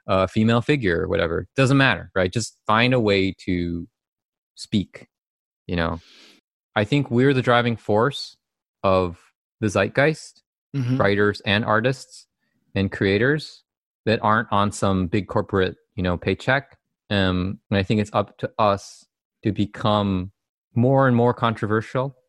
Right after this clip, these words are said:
Speaker 1: and, uh, really push the boundaries
Speaker 2: Yeah.
Speaker 1: and, um, you know, get,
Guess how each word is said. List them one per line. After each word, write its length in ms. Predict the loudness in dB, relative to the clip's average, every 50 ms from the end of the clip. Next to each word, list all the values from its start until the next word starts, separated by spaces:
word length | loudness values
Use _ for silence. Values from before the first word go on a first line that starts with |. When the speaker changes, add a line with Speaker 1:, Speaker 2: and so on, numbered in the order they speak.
| _ _ _ _ _ -2
Speaker 1:
and, 460 | 0 2 2 2 2 0 0 -2 -6 -8 _ _ _ _ _ _ _ _
uh, 220 | 0 0 2 2 2
really 180 | 0 0 -2
push 260 | -2 -2 -2 -2 -2 -4
the 80 | -4
boundaries 760 | -2 0 2 2 0 0 0 0 0 0 -2 -4 -6 -12 -20 _ _ _ _ _ _ _ _ _
Speaker 2:
Yeah. 180 | 0 0 0 2 2
Speaker 1:
and, 500 | 2 2 2 2 2 2 0 -2 -4 -6 -4 -2
um, 580 | 0 2 2 2 0 0 0 -2 -4 -6 -8 -12 _ _ _ _ _ _ _ -4
you 100 | 0 0
know, 240 | 2 2 0 -2 -6 _ _ _ _ _ _ _ _ _ _ _ _
get, 320 | 0 2 2 0 -2 -6